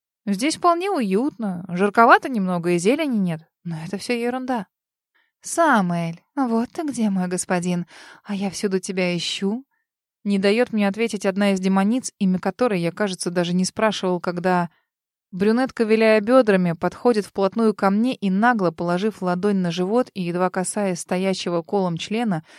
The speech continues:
целует в щёку, пока я, замерев, наблюдаю за реакцией своей истиной. Жестоко, я знаю, но всё ещё уверен в том, что Малика примчалась сюда не от большой любви ко мне, а от страха, что нашего с ней ребёнка отнимут,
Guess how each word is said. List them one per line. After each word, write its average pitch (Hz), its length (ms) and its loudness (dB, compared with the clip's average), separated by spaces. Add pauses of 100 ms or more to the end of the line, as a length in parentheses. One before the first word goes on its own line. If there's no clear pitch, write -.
(200)
целует 233 400 -2
в - 60 -20
щёку, 262 420 -6
пока 170 260 -6
я, 202 200 0
замерев, 196 460 0
наблюдаю 180 520 -2
за 170 120 -4
реакцией 175 440 -4
своей 175 300 -4 (100)
истиной. 151 540 -10 (320)
Жестоко, 208 460 4
я 175 180 4
знаю, 180 400 0 (140)
но 185 140 0
всё 226 200 0
ещё 220 260 0
уверен 214 340 2
в - 60 -18
том, 254 180 -2
что - 180 -4
Малика 202 440 0
примчалась 190 540 -2
сюда 208 300 -2
не 196 140 -2
от 185 100 0
большой 196 400 0
любви 170 280 -4
ко 185 200 -4
мне, 175 360 -6 (300)
а 185 140 2
от 190 100 -2
страха, 190 500 -2
что - 180 -6
нашего 170 420 -2
с 170 80 -12
ней 175 140 -4
ребёнка 196 440 -2
отнимут, 196 680 -6